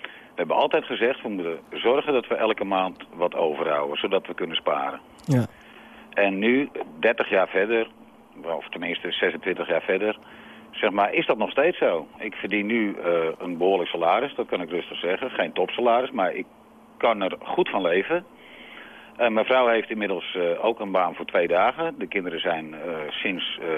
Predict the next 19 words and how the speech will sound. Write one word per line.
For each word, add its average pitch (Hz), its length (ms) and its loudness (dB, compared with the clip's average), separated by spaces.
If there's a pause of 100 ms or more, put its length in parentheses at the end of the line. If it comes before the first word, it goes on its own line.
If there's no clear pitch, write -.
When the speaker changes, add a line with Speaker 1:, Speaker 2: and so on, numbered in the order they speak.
(120)
Speaker 1:
drie 120 160 0
weken 80 440 2 (100)
allemaal 117 360 2
het 78 100 -4
huis 80 280 -2
uit. 110 240 0 (960)
Maar 143 140 4
we 139 60 4
hebben 123 240 4
nog 113 160 2
steeds 147 300 2
zoiets 98 280 -2
van, 127 200 0
ja, 139 280 4 (320)
eh, 98 260 2
ondanks 120 400 0
dat 101 200 0
we, 90 240 0
eh, 87 760 0